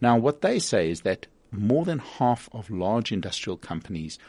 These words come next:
will be utilizing digital twins by twenty twenty-one, and this should result in a ten percent improvement in effectiveness. And essentially,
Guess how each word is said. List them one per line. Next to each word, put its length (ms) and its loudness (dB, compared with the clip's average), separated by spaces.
will 120 -2
be 100 -4
utilizing 760 0
digital 400 -6
twins 420 -10
by 140 -8
twenty 300 -6
twenty-one, 640 -10
and 160 6
this 100 8
should 340 2
result 440 0
in 100 -6
a 60 -2
ten 260 -2
percent 400 -4
improvement 560 -4
in 100 -8
effectiveness. 840 -10
And 260 4
essentially, 800 0